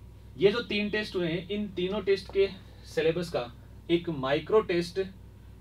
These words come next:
सेवंथ of अप्रैल को यहाँ पे आप देख सकते हैं, micro first। तो micro first का जो syllabus है,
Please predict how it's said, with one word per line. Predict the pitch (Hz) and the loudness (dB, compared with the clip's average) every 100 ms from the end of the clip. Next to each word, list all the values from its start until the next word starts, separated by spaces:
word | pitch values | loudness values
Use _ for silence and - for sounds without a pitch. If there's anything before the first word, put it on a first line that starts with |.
| - | -18
सेवंथ | - 170 185 190 | -2 2 4 4
of | 196 185 | 0 0
अप्रैल | 151 170 170 | -2 -2 0
को | 180 208 202 - - - | 2 0 -4 -14 -18 -10
यहाँ | 131 139 | -6 -6
पे | 143 | 0
आप | 147 143 | 0 0
देख | 123 | -6
सकते | 123 104 | -8 -8
हैं, | 113 104 - - - | -10 -10 -16 -18 -10
micro | 131 135 139 | -4 -4 -4
first। | 135 107 - - - - - - - - | -8 -10 -12 -16 -18 -20 -20 -20 -16 -6
तो | |
micro | 127 147 185 208 | -2 0 0 -2
first | - 202 - | 0 0 0
का | 214 | -2
जो | 208 | 0
syllabus | 202 175 180 175 | 0 0 0 0
है, | 147 - | -4 -4